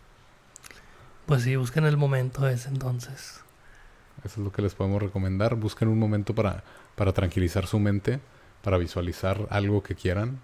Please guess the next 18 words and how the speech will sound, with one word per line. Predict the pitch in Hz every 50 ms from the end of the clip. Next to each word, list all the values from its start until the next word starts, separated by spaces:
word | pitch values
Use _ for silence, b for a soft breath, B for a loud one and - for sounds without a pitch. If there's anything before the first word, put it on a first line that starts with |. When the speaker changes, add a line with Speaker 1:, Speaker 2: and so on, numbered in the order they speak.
| -
Speaker 2:
para | - 90 90 90
visualizar | 90 85 - - 90 87 - - - 92
un | 90 90
viaje | 95 95 92 - - - 101 98
o | 98 95
una | 90 90 92 90 92 92 92 98 98 - - 101 101 - - _ b b b b b b b b b b b b b b b - - - - -
promoción | - 107 101 92 92 - - - 113 107 101 104 107 104 104
o | 101 98
un | 92 92 92 95 95 95 92
carro | 92 - 98 98 101 101 101 104 104
o | 101 101 104 107 107 - 95
un | 92 90 92 92 90 90 92 92 90 92 92 92 95
perro | - 101 113 110 101 101 101 98
o | 98 104 98 98
un | 101 98 98 98 95 92 92 95
lo | 95 92
que | - -
sea. | - - 98 98 101 104 123